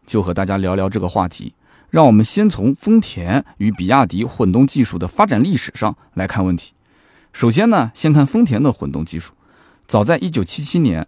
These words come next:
丰田便开始研究混动技术。一九九七年，丰田首次推出普锐斯，成为世界首台大规模量产的油电混合汽车。那么到现在呢，已经是发展到第四代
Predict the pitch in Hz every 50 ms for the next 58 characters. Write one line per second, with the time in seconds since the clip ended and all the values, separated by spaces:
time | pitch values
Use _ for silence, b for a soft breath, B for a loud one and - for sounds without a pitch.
0 | b b b b - 202 226 226 156 113 92 95 127 131 135 113 98 - 127 123
1 | - - 95 87 90 90 104 127 - 156 151 147 - _ _ _ - 92 92 92
2 | 107 107 - 113 95 85 - - _ b b b b b b b b b - 240
3 | 240 226 247 214 - 104 87 - - 208 151 98 - - _ - - - 131 123
4 | 107 104 110 - - 67 90 95 104 87 - 117 107 - 110 95 - 85 85 92
5 | 87 - - 110 - _ b b b b b b - - 113 127 131 131 131 -
6 | - 127 113 113 113 101 92 - - 82 53 - - 87 87 87 - _ - 196
7 | 180 143 117 90 104 107 107 101 92 87 87 92 110 135 156 135 95 87 - -
8 | - - 57 58 50 - 95 95 98 117 143 139 104 90 - - - - - 87
9 | 87 - 98 90 - - - _ _ b b b b b b b b - 170 180
10 | 220 226 214 - - 247 214 185 226 226 190 135 101 87 87 - 90 92 90 95
11 | 107 113 - - 101 - - 135 139 117 101 82 80 92 92 - 127 120 - -
12 | 220 170 - -